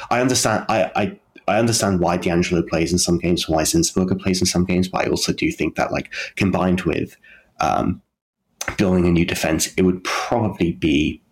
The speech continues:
smarter to just play one for now. Um, that's, that's where I fall on it. And because I think, like, again, like, I think it speaks to, you know, I was, I listened to the same Counter Pressed, uh, pod-, I listened to Counter Pressed as well. And,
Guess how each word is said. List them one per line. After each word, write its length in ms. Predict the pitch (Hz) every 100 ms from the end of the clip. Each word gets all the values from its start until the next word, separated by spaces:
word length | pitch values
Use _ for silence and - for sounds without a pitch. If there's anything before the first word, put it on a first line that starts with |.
| -
smarter 640 | - - 92 80 82 80
to 180 | - -
just 300 | - 76 -
play 280 | - 78 82
one 440 | 76 76 95 110
for 160 | 110 110
now. 460 | 107 107 131 131 - _ -
Um, 420 | 76 - 92 90 _ _ _
that's, 420 | 60 - - - -
that's 280 | 180 -
where 140 | - -
I 80 | 92
fall 260 | - 87
on 120 | 196
it. 60 | 87
And 120 | 95 85
because 320 | 180 95 90
I 60 |
think, 320 | 127 - 78 -
like, 220 | - -
again, 400 | - - - -
like, 240 | - - - - - - - _
I 40 | -
think 320 | 98 - - _ _ - -
it 260 | 80 - -
speaks 480 | - 104 - - -
to, 340 | 92 80 -
you 100 | -
know, 100 | 104
I 100 | 76
was, 200 | 95 92
I 100 | 87
listened 300 | 87 92 101 90
to 60 |
the 60 | 87
same 260 | - 82
Counter 360 | 78 87 80 85 -
Pressed, 440 | - - - - - -
uh, 320 | - 76 95 98 -
pod-, 300 | - - -
I 60 | 95
listened 360 | 90 92 - 90
to 60 |
Counter 160 | 82 78
Pressed 240 | 87 -
as 100 | -
well. 220 | 143 107
And, 180 | 87 85